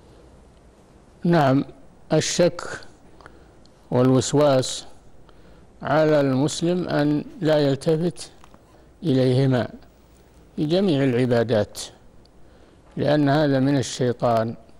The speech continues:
فهو عند بداية الوضوء يقول: "بسم الله"، كما ورد في الحديث، لأن بسم الله تطرد عنه الشيطان،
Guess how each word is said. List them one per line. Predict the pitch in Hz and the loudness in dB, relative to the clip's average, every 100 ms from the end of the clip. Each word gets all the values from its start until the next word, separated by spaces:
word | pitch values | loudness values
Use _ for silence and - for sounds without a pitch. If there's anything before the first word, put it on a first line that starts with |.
| - - - - - - _ 156 | -20 -20 -20 -20 -20 -20 _ -2
فهو | 165 143 | 0 2
عند | 135 170 143 | 2 0 0
بداية | 135 127 123 147 135 131 135 | 0 0 0 0 0 -2 -2
الوضوء | 123 117 120 165 | 0 0 0 0
يقول: | 170 135 139 139 135 131 | 0 -2 0 0 2 0
"بسم | 131 139 - 131 | -2 -4 -2 0
الله"، | 127 123 127 123 123 - - - - | 2 2 2 2 0 -6 -20 -20 -8
كما | 120 123 120 | -2 0 0
ورد | 127 123 120 123 202 - - - - - - - - _ | 0 0 0 -2 -2 -8 -20 -20 -20 -20 -20 -20 -20 _
في | - 156 | -6 -2
الحديث، | 139 131 123 127 123 113 - - - | 0 0 0 2 0 -2 -8 -14 -8
لأن | - 165 143 123 | -2 0 0 0
بسم | 147 - 135 | -2 -2 -2
الله | 127 120 143 165 - - | 0 2 0 -2 -6 -8
تطرد | 151 160 - 131 131 123 | -4 -2 0 0 0 0
عنه | 120 123 113 123 135 - - - - - - - _ - - | 0 0 -2 -2 -6 -14 -20 -20 -20 -20 -20 -20 _ -10 -4
الشيطان، | 131 - 147 127 - 131 110 | -4 -2 0 0 0 0 0